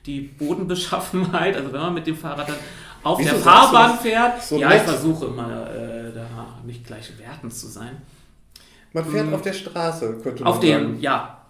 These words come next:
Speaker 1: Und, äh, merkt es dann auch sehr stark im Rückgrat. Und dass man das gleich anders ausbauen könnte und wenn dann eben der Fahrradverkehr dort auf der Straße geführt wird, dass es dann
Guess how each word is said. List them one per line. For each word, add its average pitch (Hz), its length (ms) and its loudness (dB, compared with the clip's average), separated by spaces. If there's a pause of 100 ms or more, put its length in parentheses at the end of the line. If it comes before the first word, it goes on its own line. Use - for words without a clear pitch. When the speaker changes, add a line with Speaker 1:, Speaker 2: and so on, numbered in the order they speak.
(140)
Speaker 1:
Und, 139 400 -6
äh, 127 220 -6
merkt 127 360 -6
es - 140 -10
dann 123 180 -8
auch - 320 -8 (600)
sehr 143 240 -4
stark 135 460 -6
im 123 180 -8
Rückgrat. 139 580 -10 (640)
Und 160 140 0
dass 185 120 0
man 180 80 -2
das 160 140 -6
gleich 156 220 -4
anders 220 260 -4
ausbauen 185 460 -6
könnte 180 360 -6
und 131 300 -8
wenn 165 180 -2
dann 226 220 -2
eben 175 260 -4
der 160 380 0
Fahrradverkehr 156 920 -8
dort 139 340 -6
auf 123 160 -12
der 139 100 -10
Straße 123 420 -14
geführt 123 440 -14
wird, 123 160 -12
dass 117 100 -12
es - 100 -16
dann 117 140 -10